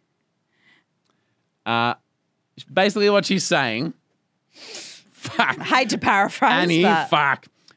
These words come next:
Speaker 1: Uh, what she's saying is it's like her body knows and it's like, "Oh, we'll see about that."
Speaker 2: Yeah.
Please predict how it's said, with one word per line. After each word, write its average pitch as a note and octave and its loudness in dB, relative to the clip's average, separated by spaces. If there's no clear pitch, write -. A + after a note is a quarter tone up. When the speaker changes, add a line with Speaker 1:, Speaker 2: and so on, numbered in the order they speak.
Speaker 1:
Uh, B2 -2
what C3+ -4
she's C#3+ -6
saying B2+ -2
is A#2 -8
it's A2+ -8
like A#2+ 0
her B2+ -2
body A2+ -4
knows G2+ -6
and A2+ -8
it's G#2+ -10
like, A2 -4
"Oh, G#2+ -4
we'll A#2 -8
see A2+ -8
about F2 -10
that." F2+ -12
Speaker 2:
Yeah. F3 -4